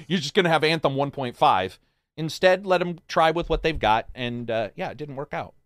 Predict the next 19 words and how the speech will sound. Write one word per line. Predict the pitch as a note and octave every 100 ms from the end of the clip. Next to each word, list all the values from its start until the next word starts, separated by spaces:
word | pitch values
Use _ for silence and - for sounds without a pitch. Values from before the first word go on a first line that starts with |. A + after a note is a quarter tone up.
| _
So, | - A2+ F#2+ - _ _ _ _ _ - _ _ _
such | A#2+ -
is, | G#2+ - _
such | - B2+ C3
is, | A2+ A2+
uh, | A#2+ A2+ B2
unfortunately | A#2 C3+ - A2+ G#2+ G#2+ _ _ A2+
the |
way | G#2+
it | A#2+
is. | G2 - _ _ _ _ _ _ _ _ _ _ _ _ _ _
"Well, | B2+ C#3
you | D3+
guys | D3 C#3+ C3+
are | B2+
no | C3 C3+
help. | B2 G#2 -
Which | A2 B2+ -
one? | A#2+ G2+ F2